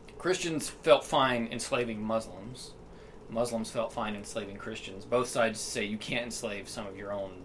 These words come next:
religious membership. And both of them are fine with enslaving infidels or non-religious people or, or persons who would celebrate a religion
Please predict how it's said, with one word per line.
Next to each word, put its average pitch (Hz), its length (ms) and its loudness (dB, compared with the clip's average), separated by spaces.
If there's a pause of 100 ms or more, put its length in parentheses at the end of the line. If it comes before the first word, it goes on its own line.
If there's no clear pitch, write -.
(800)
religious 107 520 -4
membership. 107 580 -6 (420)
And 123 140 -2
both 165 240 8
of 143 100 2
them 127 160 4
are 117 100 8
fine 110 500 0 (100)
with 107 460 -2 (120)
enslaving 107 640 -2 (760)
infidels 104 680 -2
or 104 240 -10
non-religious 104 1300 -2
people 101 540 -4 (100)
or, 104 220 -4
or 101 180 -4 (140)
persons 120 340 -2
who 117 80 -4
would 104 160 -8 (340)
celebrate 107 400 -2
a 107 40 -6
religion 104 460 -6